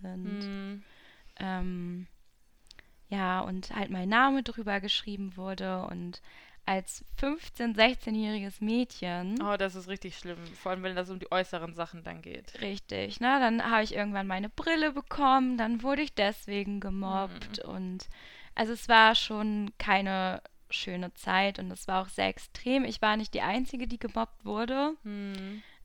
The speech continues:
Speaker 1: Ähm, aber, ja.
Speaker 2: War das ein bisschen so ein Trost, dass du nicht die Einzige warst?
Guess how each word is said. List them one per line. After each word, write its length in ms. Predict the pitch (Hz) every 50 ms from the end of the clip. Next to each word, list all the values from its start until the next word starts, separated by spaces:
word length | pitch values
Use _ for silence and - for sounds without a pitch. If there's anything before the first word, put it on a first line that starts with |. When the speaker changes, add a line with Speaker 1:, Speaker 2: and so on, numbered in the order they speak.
| - _ -
Speaker 1:
Ähm, 640 | 214 208 202 202 202 202 202 202 202 202 208 202 - - - - - - - - _ _ _ - - - - - - - - - - - -
aber, 800 | - - 214 202 208 196 202 196 196 196 196 196 190 190 196 214 214 - - - - - _ - - - - - - - - - -
ja. 360 | - 185 180 180 175 175 - - - -
Speaker 2:
War 100 | 190 190
das 180 | 214 220 -
ein 80 | - 214
bisschen 240 | 208 240 226 220 208
so 60 | 190
ein 100 | 190 185
Trost, 400 | - - - - 220 262 - -
dass 120 | 302 277
du 80 | - 294
nicht 140 | 294 285 -
die 60 | 311
Einzige 440 | - 254 269 302 - 320 285 294 294
warst? 480 | 294 294 294 311 339 349 - - -